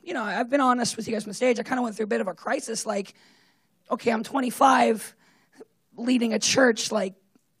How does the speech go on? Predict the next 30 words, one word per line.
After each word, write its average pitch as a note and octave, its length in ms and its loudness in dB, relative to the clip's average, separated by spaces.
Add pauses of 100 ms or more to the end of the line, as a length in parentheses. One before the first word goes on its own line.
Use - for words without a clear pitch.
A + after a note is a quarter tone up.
(100)
it, - 420 -14
it B3 60 0
wasn't B3+ 240 6
like A3 100 2
a A3+ 60 0
slow A#3+ 280 2
transition. A3 580 -6
It F#3 80 -10
was G#3 100 -2
like G#3+ 160 -2
one A3 160 -4
day G3+ 120 0
a G3 60 0
bomb G#3 280 0
went F3+ 160 -10
off, - 340 -18 (100)
you G#3+ 140 -10
know? G#3 200 -6 (560)
And, A#3+ 280 -2
uh, A3+ 280 4
<laughs> D#3 120 4
yeah, D4 140 4 (260)
you D#4+ 100 -2
know, D4 60 6
so C#4 120 2
just D4+ 140 2
trying D4 200 2
to C4 100 4
navigate B3+ 600 -2
that. G3+ 260 -4